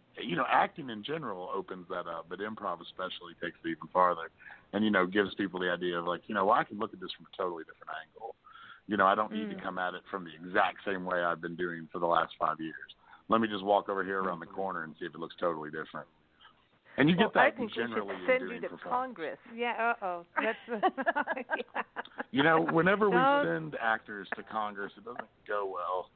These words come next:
Speaker 1: So I wouldn't, or
Speaker 2: No.
Speaker 1: generally actors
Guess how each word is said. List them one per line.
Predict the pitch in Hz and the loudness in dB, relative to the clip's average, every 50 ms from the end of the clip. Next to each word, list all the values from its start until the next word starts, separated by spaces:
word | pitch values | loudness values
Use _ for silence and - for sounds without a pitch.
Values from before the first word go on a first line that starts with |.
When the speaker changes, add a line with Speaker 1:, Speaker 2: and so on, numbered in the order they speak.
| _ - - - - _ _ _ - | _ -2 -2 -2 -2 _ _ _ -2
Speaker 1:
So | 113 107 107 | 0 2 4
I | 107 110 | 4 2
wouldn't, | 107 104 104 - 104 101 104 98 - | 2 0 -2 -4 -6 -6 -8 -8 -6
or | - - | -2 0
Speaker 2:
No. | - 240 240 240 233 220 | 2 4 4 4 2 2
Speaker 1:
generally | 208 196 196 101 95 95 90 87 | 0 0 0 -2 -2 -2 -2 0
actors | 95 98 98 92 - 104 95 90 | 0 2 0 0 -2 -6 -8 -8